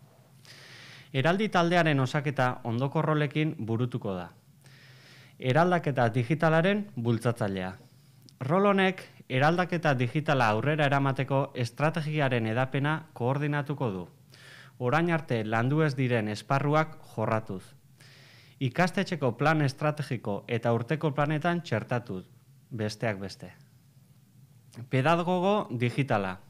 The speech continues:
Rol hau, irakasleon kompetentzia digitalen erabilera bultzatuz,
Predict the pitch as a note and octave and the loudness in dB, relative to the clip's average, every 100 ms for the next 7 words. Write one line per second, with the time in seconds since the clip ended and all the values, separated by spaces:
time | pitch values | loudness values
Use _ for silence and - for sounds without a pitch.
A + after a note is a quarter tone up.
0 | - - - - - - C3 E3 E3 F3 | -20 -20 -20 -20 -20 -10 -2 2 4 4
1 | F3 - - - C3 E3 F3+ E3+ E3+ C#3 | 0 -10 -10 -2 0 2 2 2 2 2
2 | C3 B2 D3+ E3 D#3+ D#3 C3 A#2 A#2+ D#3 | 2 2 0 0 0 2 2 0 -2 -2
3 | D3+ C3 A2+ - B2 C#3+ D3+ D3 C3+ A#2 | 2 2 0 -2 0 2 2 2 2 2
4 | G#2+ A2 D#3 D#3 C#3+ D3+ | 0 0 0 0 0 -2